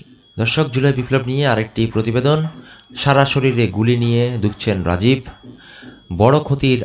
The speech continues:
আশঙ্কায় চিকিৎসকরা অপারেশনে ভয় পাচ্ছেন। সরকারের কাছে সুচিকিৎসার আকুতি মায়ের। আমরা দেখতে পাচ্ছি রাজবাড়ী রাজীব খানের শরীর থেকে তিরিশটির মতো গুলি বের করা হয়েছে। এখনও কানের লতির নিচে,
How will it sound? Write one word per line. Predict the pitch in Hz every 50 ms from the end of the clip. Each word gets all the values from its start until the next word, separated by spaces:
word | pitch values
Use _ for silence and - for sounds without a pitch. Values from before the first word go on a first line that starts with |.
| - -
আশঙ্কায় | - 110 - 131 127 120 123 120 113
চিকিৎসকরা | 117 - 110 117 120 120 - - 120 117 120 107 107 87 71 - - - _ _ - 123
অপারেশনে | - 95 110 107 98 98 101 - 113 123 131
ভয় | 120 101 92 87
পাচ্ছেন। | 85 - 80 87 - - - 104 90 78 - - - - - - -
সরকারের | - - 127 120 117 127 117 107 101 95
কাছে | - 101 104 107 - 135 135
সুচিকিৎসার | 135 - 131 127 - - - - 110 - - - 98 85 85 71 -
আকুতি | - 101 98 120 123 120 - 104 82 67 - - _ _ -
মায়ের। | 80 85 87 87 82 76 - - _ _ _ - - - - - - - -
আমরা | 98 95 95
দেখতে | 98 98 104 117
পাচ্ছি | 123 127 123 - 135
রাজবাড়ী | 101 92 104 104 107 120 120 117 117 104
রাজীব | 87 95 95 98 110 117 113
খানের | - 117 117 107 107 101 98
শরীর | - - 104 98 104 107 107
থেকে | - 113 110 - 101 85 71
তিরিশটির | - - 107 110 113 - - 104 104 107
মতো | 95 90 87 101 95
গুলি | 95 92 90
বের | 87 87 85
করা | 78 82 80 78
হয়েছে। | 78 76 78 78 - 95 90 76 69 - - - - - - -
এখনও | 82 92 92 - 123 127 127 120
কানের | 117 104 104 104 104 95 82 80 - -
লতির | 98 98 117 120 113 107
নিচে, | 107 104 104 - 127 131 131 131